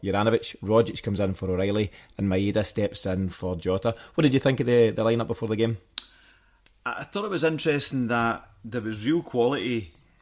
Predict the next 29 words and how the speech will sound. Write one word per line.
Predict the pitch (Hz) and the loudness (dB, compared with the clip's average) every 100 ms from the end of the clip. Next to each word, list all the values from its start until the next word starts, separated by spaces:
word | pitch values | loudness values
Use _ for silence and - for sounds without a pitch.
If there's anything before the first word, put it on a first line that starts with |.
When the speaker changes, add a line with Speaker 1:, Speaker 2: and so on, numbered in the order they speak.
| _ - | _ -12
Speaker 2:
dropped, | 104 110 - - - - _ _ - | -4 -4 -4 -10 -18 -18 _ _ -12
for | 123 | -8
want | 110 117 | -6 -4
of | 117 | -4
a | |
better | 113 113 113 | -6 -6 -8
phrase, | 113 107 101 - _ _ _ - | -8 -10 -12 -16 _ _ _ -20
from | - - 110 104 101 92 | -16 -6 -4 -4 -6 -6
the | 117 | -4
other | 113 101 | -4 -2
night. | 110 123 - _ _ _ | -2 -2 -6 _ _ _
Um, | 101 101 101 101 101 - _ _ _ _ _ _ _ - | -8 -4 -4 -4 -6 -8 _ _ _ _ _ _ _ -6
but | 120 | -4
it's | 107 110 | -4 -4
real | 127 | -6
quality | - 107 107 | -6 -6 -6
that's | 80 - | -10 -12
replacing | 107 110 131 | -10 -8 -6
it, | |
and | 104 | -4
that's | 123 - | -4 -4
the | |
difference | 107 104 117 - | -6 -8 -8 -8
now. | 98 | -6
I | |
was | 110 110 | -6 -8
looking | 131 131 | -10 -10
at | 78 | -6
the, | 98 98 95 | -4 -4 -6